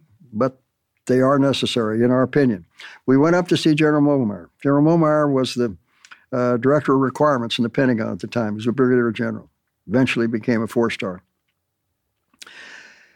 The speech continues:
And he agreed to see us. We went in, and, uh, he started off by saying, "Well, I understand you two guys want to talk to me about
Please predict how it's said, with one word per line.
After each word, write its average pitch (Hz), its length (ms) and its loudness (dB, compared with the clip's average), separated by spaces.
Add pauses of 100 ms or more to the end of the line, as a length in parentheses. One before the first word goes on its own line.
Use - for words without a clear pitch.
(300)
And 135 220 2
he 208 100 4
agreed 180 300 2
to 139 60 2
see 113 220 2
us. 151 220 -2 (260)
We 147 120 4
went 165 240 2
in, 151 280 0 (320)
and, 127 400 0
uh, 120 200 2 (840)
he 156 160 2
started 196 460 2
off 170 300 0
by 139 140 2
saying, 147 320 2
"Well, 175 200 2
I 180 80 2
understand 175 500 2
you 165 120 4
two 160 160 2
guys 156 260 2
want 156 220 2
to 135 40 0
talk 156 280 0
to 143 80 0
me 143 120 4
about 135 360 2